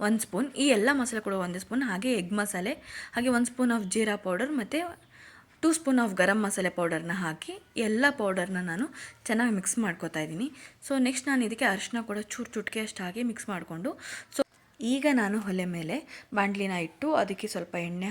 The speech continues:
ಹಾಕಿ ನಾಲ್ಕು ಸ್ಪೂನು, ಆ, ಸ್ವಲ್ಪ ಸಾಸಿವೆನ ಹಾಕಿ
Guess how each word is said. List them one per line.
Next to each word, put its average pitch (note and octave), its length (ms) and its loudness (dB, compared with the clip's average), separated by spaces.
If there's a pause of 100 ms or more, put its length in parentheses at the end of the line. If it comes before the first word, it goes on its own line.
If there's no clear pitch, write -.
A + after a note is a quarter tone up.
ಹಾಕಿ F3 300 -8 (420)
ನಾಲ್ಕು G3 320 0
ಸ್ಪೂನು, F#3+ 320 -4 (400)
ಆ, G3+ 240 -4
ಸ್ವಲ್ಪ G3 280 -4 (120)
ಸಾಸಿವೆನ F#3+ 400 -4 (160)
ಹಾಕಿ F3 300 -8